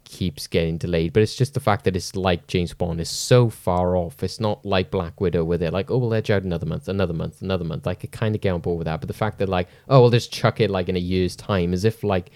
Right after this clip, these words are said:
people aren't looking forward to it. It just annoys me, the fact that they're just like, "Oh, well, just another six months," as if that's just, like, nothing. Whereas Black Widow is just like, "Another two, another three," you know, so whereas this,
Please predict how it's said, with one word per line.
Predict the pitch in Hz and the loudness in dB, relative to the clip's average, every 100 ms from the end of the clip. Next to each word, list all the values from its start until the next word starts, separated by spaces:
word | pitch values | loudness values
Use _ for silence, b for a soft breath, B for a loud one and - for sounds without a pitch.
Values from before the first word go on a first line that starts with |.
| b b b | b b b
people | - 123 110 101 | 0 4 4 4
aren't | 98 95 101 95 | 2 2 2 0
looking | 92 104 | -2 -2
forward | 87 98 98 107 | -2 0 2 2
to | - 123 | 2 2
it. | 123 | 2
It | 95 | 0
just | 104 - | -4 -2
annoys | 101 92 90 92 90 | -2 2 0 0 -2
me, | 90 | -2
the | 85 | -4
fact | - 90 - | -4 -6 -6
that | - | -6
they're | 90 | -4
just | 85 90 | -2 0
like, | 80 | 0
"Oh, | 98 | 2
well, | 98 | 2
just | 98 92 | -2 -2
another | 95 87 | -2 -2
six | - 87 - | -4 -6 -4
months," | 87 82 - | -4 -4 -6
as | 95 | -2
if | 95 - | -2 -2
that's | 95 92 - | -6 -6 -12
just, | - - 90 | -14 -12 -10
like, | 90 | -6
nothing. | 82 92 - 82 76 - b b b b | -2 -4 -4 -6 -6 -8 b b b b
Whereas | 104 95 | 4 4
Black | - 98 87 | 2 0 2
Widow | 117 117 95 87 | 4 6 6 4
is | 82 | 0
just | 87 87 | -6 -2
like, | 87 | 0
"Another | 110 127 113 | 4 4 2
two, | - 117 110 110 | 0 4 4 4
another | 90 104 98 | 2 2 0
three," | - - 117 98 101 92 B B B B | -4 0 2 4 4 0 B B B B
you | 101 | -2
know, | 104 98 | 0 -2
so | - - 123 - - - - | -4 0 2 0 -6 -20 -10
whereas | 113 113 107 101 104 | 2 6 8 6 8
this, | 135 104 - - | 8 8 2 -12